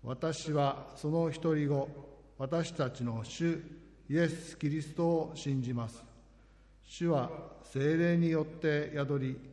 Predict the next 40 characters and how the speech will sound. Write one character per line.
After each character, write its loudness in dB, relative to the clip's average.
乙 -2
女 4
マ -2
リ 6
ア 8
よ 4
り 0
生 -2
ま -2
れ、 -4
ポ 0
ン 0
テ 2
オ・ 2
ピ 0
ラ 2
ト 0
の 2
下 -2
で -2
苦 -2
し -4
み 4
を 4
受 0
け、 0
十 4
字 0
架 4
に 2
つ -10
け 2
ら 4
れ、 -2
死 -2
ん 4
で 2
葬 2
ら 4
れ、 -2